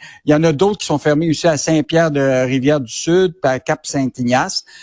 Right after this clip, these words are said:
Et donc, eux autres, ils disent, écoute, il y a un paquet de gens, là, qui ont besoin des services bancaires de Desjardins. Puis en plus, Desjardins est installé depuis des années qu'ils sont là.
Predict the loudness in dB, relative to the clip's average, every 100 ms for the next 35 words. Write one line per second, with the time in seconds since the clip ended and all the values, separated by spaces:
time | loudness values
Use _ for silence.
0 | -20 -20 _ -2 2 2 0 -2 -2 -2
1 | 0 0 0 0 -8 _ _ _ -10 0
2 | 0 0 _ -2 0 0 -2 -2 0 0
3 | 0 0 2 2 0 0 0 2 2 2
4 | 0 0 0 0 0 0 0 0 0 0
5 | 0 0 2 0 -2 -2 -2 0 0 0
6 | -2 0 0 2 2 2 0 0 0 0
7 | 0 0 -2 -2 0 2 2 2 0 -4
8 | -8 -8 -8 -10